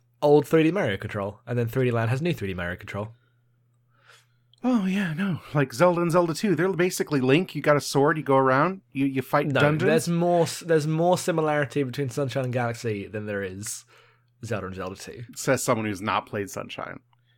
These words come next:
Speaker 2: You come back at me
Speaker 1: I,
Speaker 2: when you
Speaker 1: I
Speaker 2: pl-
Speaker 1: know, I, I'll actually, I will come back at you when I play it, but I have c-, played the intro to Sunshine, and you run around like you run around in Galaxy. They just took out all your moves 'cause you only have a Wiimote.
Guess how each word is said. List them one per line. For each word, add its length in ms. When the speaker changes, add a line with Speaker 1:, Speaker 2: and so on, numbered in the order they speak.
Speaker 2:
You 80
come 180
back 240
at 80
me 80
Speaker 1:
I, 180
Speaker 2:
when 160
you 80
Speaker 1:
I 60
Speaker 2:
pl- 100
Speaker 1:
know, 100
I, 120
I'll 280
actually, 400
I 140
will 240
come 200
back 160
at 40
you 140
when 80
I 80
play 240
it, 100
but 80
I 80
have 180
c-, 120
played 360
the 240
intro 300
to 100
Sunshine, 580
and 360
you 220
run 180
around 420
like 220
you 80
run 140
around 360
in 160
Galaxy. 360
They 140
just 200
took 180
out 140
all 100
your 120
moves 340
'cause 160
you 60
only 180
have 120
a 60
Wiimote. 320